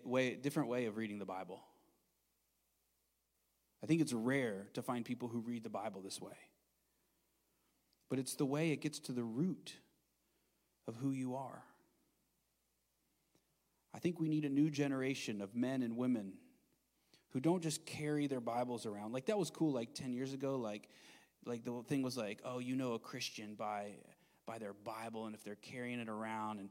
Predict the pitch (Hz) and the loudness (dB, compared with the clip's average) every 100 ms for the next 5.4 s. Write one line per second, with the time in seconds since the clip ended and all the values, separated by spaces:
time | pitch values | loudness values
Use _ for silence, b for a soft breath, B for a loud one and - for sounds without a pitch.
0 | B B - 113 - 131 131 127 120 113 | B B -12 -12 -6 -4 -2 0 0 0
1 | 117 120 117 113 104 113 104 110 131 131 | 2 2 2 0 -2 -6 -6 0 2 2
2 | 131 123 120 120 110 107 113 117 113 113 | 2 2 2 0 0 0 2 2 0 -2
3 | 107 B B 135 131 147 151 147 170 - | -6 B B 2 4 4 6 6 4 2
4 | 139 131 135 165 139 135 120 123 - 135 | 4 4 6 8 8 4 0 -2 2 4
5 | 131 127 123 117 | 4 4 2 0